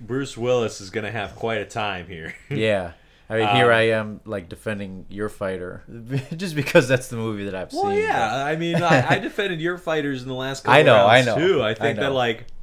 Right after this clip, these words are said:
Speaker 1: again, our, our goal, like, while we chose these people, our goal is to, like, analyze and figure out who would actually win.
Speaker 2: Yep, what's fair is fair.
Speaker 1: And
Speaker 2: Yep.
Speaker 1: again, this one's rough because Bruce Willis, like,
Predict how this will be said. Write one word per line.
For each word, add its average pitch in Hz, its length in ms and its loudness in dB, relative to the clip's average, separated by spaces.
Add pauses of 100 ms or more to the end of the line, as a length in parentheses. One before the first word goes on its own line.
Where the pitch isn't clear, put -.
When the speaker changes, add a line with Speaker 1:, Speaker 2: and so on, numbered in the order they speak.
(400)
Speaker 1:
again, 135 340 -2
our, 127 240 -2
our 139 220 0
goal, 131 400 0
like, 110 160 -2
while 117 340 2
we 120 100 -4
chose 123 400 -6
these 107 200 -12
people, 131 340 -10
our 101 160 -4
goal 120 280 -4
is 104 80 -8
to, 98 100 -10
like, 98 200 -6
analyze 98 520 -8
and 90 100 -14
figure 104 240 -8
out 98 140 -6
who 107 100 -8
would 98 140 -6
actually 85 420 -10
win. 92 420 -8
Speaker 2:
Yep, 110 280 -2
what's 107 200 -6
fair 101 280 -6
is 92 100 -14
fair. 107 260 -6
Speaker 1:
And 104 200 -4
Speaker 2:
Yep. 98 80 -8
Speaker 1:
again, 110 320 -6
this 107 200 -10
one's 104 280 -10
rough 113 420 -4
because 104 380 -8
Bruce 107 360 -12
Willis, 143 520 -4
like, 92 380 -8